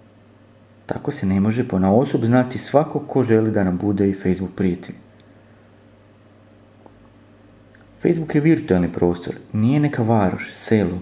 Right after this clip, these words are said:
grad, okolina, a ipak na neki način i jest. Sa nekima smo prijatelji jer se znamo od davnina, ali nas je sticaj okolnosti razdvojio.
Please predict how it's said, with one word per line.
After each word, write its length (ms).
grad, 400
okolina, 480
a 120
ipak 360
na 100
neki 320
način 360
i 100
jest. 340
Sa 180
nekima 340
smo 160
prijatelji 640
jer 100
se 120
znamo 320
od 80
davnina, 460
ali 200
nas 200
je 60
sticaj 420
okolnosti 580
razdvojio. 520